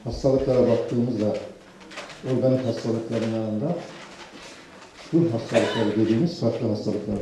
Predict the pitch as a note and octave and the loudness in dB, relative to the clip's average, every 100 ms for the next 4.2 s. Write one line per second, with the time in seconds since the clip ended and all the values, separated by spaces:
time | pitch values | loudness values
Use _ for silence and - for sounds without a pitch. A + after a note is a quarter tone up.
0 | G2 G#2 E2+ E2 - - - - - - | -4 -6 -6 -8 -14 -20 -20 -20 -20 -20
1 | - - - - - - - - F3+ F3 | -20 -20 -20 -20 -20 -20 -14 -2 -2 0
2 | A#2 A2 F3+ D3+ B2 B2+ B2+ G#2 G#2+ - | -2 0 2 2 2 2 2 0 0 -2
3 | - - - C#3 C#3+ C3+ A#2 - A#2+ A2+ | -6 -16 -8 -2 -2 -4 -8 -6 -2 -2
4 | A2+ F#3 | -2 -4